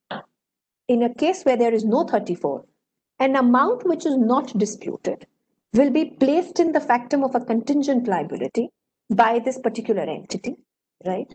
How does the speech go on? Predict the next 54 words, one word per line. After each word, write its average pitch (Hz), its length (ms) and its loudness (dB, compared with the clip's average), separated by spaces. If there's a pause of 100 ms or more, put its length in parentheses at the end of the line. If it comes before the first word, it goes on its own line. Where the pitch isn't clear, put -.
(200)
By 220 220 4
the, 220 360 -2
uh, 196 200 0
by 208 220 2
the 196 120 -6
cop-, 196 280 -4
uh, 196 260 0
for 214 100 2
the 202 100 -2
corporate 202 300 -2
debtors 190 280 -2
process, 196 340 -4
it 285 100 -6
will 240 80 0
be 226 340 -4
captured 240 500 -2
as 190 180 -2
being 208 240 -4
a 196 40 -6
contingent 269 560 -4
liability 180 440 -4
and 196 120 -4
then 208 120 -2
accounted 180 460 -6
it, - 120 -8 (140)
accounted 180 420 -4
it 165 120 -6
for 262 300 2 (480)
by 254 200 4
process, 247 680 0 (220)
whatever 214 360 0
payments 202 380 -2
are 175 120 -2
to 190 100 -8
be 175 140 -2
made, 156 220 -6
et 147 140 -10
cetera. - 280 -4
Like 220 200 -4
it 226 100 -4
ha-, - 220 -4
it 240 100 -6
has 226 180 0
happened 196 380 -2
so 185 320 -4
in 196 140 -2
other 185 380 -2
resolution 190 400 -4
processes 190 340 -4
of 180 120 -4
S 190 180 -8
R, 143 160 -2
et - 100 -20
cetera. - 340 -18